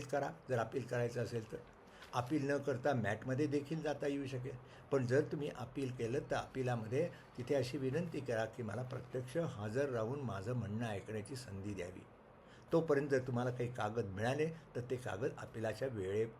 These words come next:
तिथे दाखल आपल्याला करता येऊ शकतील, पण अपील वेळेत करणं हे अगत्याचं आहे. अधिक काही माझ्याशी चर्चा करायची असेल, तर येत्या सोमवारी सकाळ-, सकाळी साडे दहा ते साडे अकरा या दरम्यान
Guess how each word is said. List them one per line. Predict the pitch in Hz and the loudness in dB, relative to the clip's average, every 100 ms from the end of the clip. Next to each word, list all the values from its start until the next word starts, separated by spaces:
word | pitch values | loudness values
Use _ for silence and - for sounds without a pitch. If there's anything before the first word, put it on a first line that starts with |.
| - - | -18 -12
तिथे | 107 113 | -8 -4
दाखल | 127 117 - 120 | -4 -4 -6 -4
आपल्याला | 92 - 104 | -4 -2 -4
करता | 120 92 85 104 | -4 -6 -4 -4
येऊ | 104 95 104 | -2 -4 -6
शकतील, | 104 - - 107 95 - - - - - | -8 -14 -12 -8 -8 -8 -18 -20 -6 0
पण | 120 - | 0 0
अपील | 104 - 180 190 104 110 | -6 0 0 2 0 4
वेळेत | 117 156 165 - | 8 8 6 4
करणं | 107 104 104 107 - - | 2 4 -2 -6 -12 -4
हे | 117 | -2
अगत्याचं | 131 - 95 101 - - - | -2 -6 -8 -8 -8 -10 -10
आहे. | - - - | -12 -14 -6
अधिक | 147 127 - | 0 2 4
काही | 127 | 4
माझ्याशी | 123 117 117 - - | 6 6 4 2 -2
चर्चा | 110 95 123 | -2 0 -2
करायची | 107 107 110 110 | 0 0 2 0
असेल, | 101 165 165 - 135 | 0 0 -2 -4 -2
तर | |
येत्या | 117 101 - 127 | 2 0 0 -2
सोमवारी | - 107 120 151 | -2 -4 -2 -4
सकाळ-, | 156 110 - - - - - - 120 | -4 -6 -4 -8 -8 -16 -14 -10 -6
सकाळी | - 113 123 127 | -4 0 2 2
साडे | - 110 143 | 2 2 2
दहा | 165 139 139 | 2 0 -2
ते | 123 | -4
साडे | - 117 135 | -2 2 4
अकरा | 117 117 113 | 2 2 0
या | 104 | 0
दरम्यान | 92 87 95 | -2 -4 -4